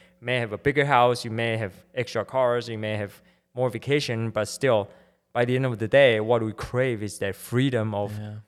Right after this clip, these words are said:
Speaker 1: "I wanna sit down and enjoy the backyard. I get to sit down and nobody's gonna bug me." And to me, that's why I left.
Speaker 2: Hmm.
Speaker 1: The whole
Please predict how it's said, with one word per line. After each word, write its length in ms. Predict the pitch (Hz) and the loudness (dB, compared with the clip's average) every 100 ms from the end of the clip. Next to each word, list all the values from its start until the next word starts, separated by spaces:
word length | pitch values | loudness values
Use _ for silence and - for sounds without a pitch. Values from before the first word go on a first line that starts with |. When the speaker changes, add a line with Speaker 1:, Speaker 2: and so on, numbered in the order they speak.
| _ _ _ _ | _ _ _ _
Speaker 1:
"I 100 | 107 | -8
wanna 240 | 110 120 113 | -6 -4 -6
sit 280 | - 123 | -4 -4
down 340 | 104 117 143 135 | 0 2 4 2
and 220 | 113 107 95 _ | 0 -4 -10 _
enjoy 400 | - 104 101 117 | -12 -8 -2 -2
the 80 | 123 | -2
backyard. 420 | 107 127 - 113 | 0 0 0 -2
I 80 | 92 | -2
get 180 | 92 104 | -6 -8
to 120 | 113 | -8
sit 280 | 107 - 127 | -4 -4 -4
down 240 | 131 139 117 | -2 -2 -2
and 80 | |
nobody's 340 | 110 101 104 95 | -4 -4 -4 -4
gonna 160 | 104 | -8
bug 260 | 92 107 - | -4 -6 -6
me." 180 | 107 101 _ _ _ _ | -14 -16 _ _ _ _
And 160 | 120 113 | -6 -6
to 100 | - | -4
me, 180 | 123 131 | -4 0
that's 180 | 120 110 | 0 0
why 220 | 113 110 | 2 2
I 40 | |
left. 600 | 101 101 104 90 - - _ _ _ _ _ _ _ _ | 0 -2 -4 -4 -12 -20 _ _ _ _ _ _ _ _
Speaker 2:
Hmm. 140 | 170 147 _ _ - | -14 -14 _ _ -12
Speaker 1:
The 140 | 117 | -10
whole 460 | 104 110 107 - | -2 -2 -2 -8